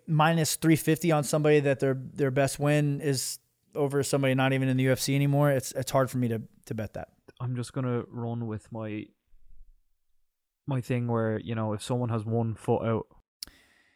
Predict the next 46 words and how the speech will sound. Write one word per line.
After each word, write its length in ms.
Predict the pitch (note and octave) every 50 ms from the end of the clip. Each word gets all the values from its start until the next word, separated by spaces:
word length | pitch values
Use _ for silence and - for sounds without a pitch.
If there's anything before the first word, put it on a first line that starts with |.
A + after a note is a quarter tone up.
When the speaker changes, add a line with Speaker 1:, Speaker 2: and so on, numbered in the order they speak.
| _ _ _ _ _
Speaker 1:
Yeah, 340 | F3 G#3 G3+ E3+ C#3 A#2+ A#2+
you 140 | C#3+ E3+
said 220 | F3+ - A#3 G#3 F3+
this 160 | E3+ - -
earlier. 300 | E3 D3+ C3+ B2 A2+ G#2+
If 40 | -
somebody's 220 | - F#3+ G3 F#3
got 160 | F3+ F3+ E3
one 160 | E3 E3 D#3+ D3
foot 180 | - D#3 D3+
out, 360 | D3 C#3+ D3 D3+ D#3 D3+ - - - _ _ _ G#2 A2 B2
they 400 | A#2+ A#2+ - C3 D3 C#3 C#3 C3+
tend 220 | - - D#3 D3+
to 80 | C#3+ C#3
get, 260 | C3 C#3 C3+ C3 - _ _ _ _ _ _ _ _ _ _ _ _ -
the 160 | D3 D3 C3+
other 180 | C3+ C3 C3+
one 160 | B2+ C3 B2+ B2+
gets 320 | B2 A#2 - - - -
knocked 300 | D3 C#3+ B2+ A#2 - -
out. 240 | A2 F#2+ F#2+ - _ _ _ _ _ _ _ _ _ _ _ _ _ _ _ _ _ _ _ _ _ _ _ _ -
I 120 | D#3 E3+
just, 420 | D#3+ E3 F3+ E3 - - - - -
I 160 | - E3+ F3
don't, 240 | F3 F3 E3+ - - - - - - - - - - - - - - - _ _
<sighs> 720 | _ _ _ _ _ _ _ _ _ _ _ _ _ _ -
but 180 | G3+ G3+ F#3+ E3
how 260 | F3+ F3 - A#3 A3+
do 80 | A3+ A#3
you 80 | A3
play 240 | F#3+ - A#3+ A#3+ B3
this 200 | G3 E3 C#3 -
though? 120 | - B2+ A#2+
You 100 | C3 C3
play 300 | - - E3+ D#3+ D3+ C#3+
it 120 | C3 -
Costa 300 | - E3+ D#3+ - - E3
by 140 | C#3+ C#3+ C#3
knockout 460 | C#3 C#3+ D3 F3 - G#3+ G3+ G#3+ F#3+
at 80 | D3 C#3+
what, 180 | D3 D3+ B2 B2
minus 420 | B2+ C#3+ D3 D3 D3+ D3+ C3+ -
two 400 | - - - F#3+ G3 G3+ F#3+ F3+
and 120 | F3+ D#3+
some 160 | - E3 D3+ C3+
change? 500 | - E3+ F3 G3+ A#3+ D#4+ D4 - -